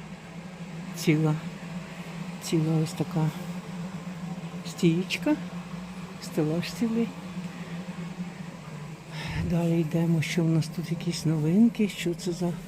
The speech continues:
торгова марка. А що це за торгова марка така оце?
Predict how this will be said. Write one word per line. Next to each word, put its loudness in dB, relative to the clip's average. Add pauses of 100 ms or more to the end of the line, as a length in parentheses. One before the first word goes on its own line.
(880)
торгова 4
марка. 4 (1300)
А 8
що 6
це 6
за 8
торгова 8
марка 2
така 2
оце? 2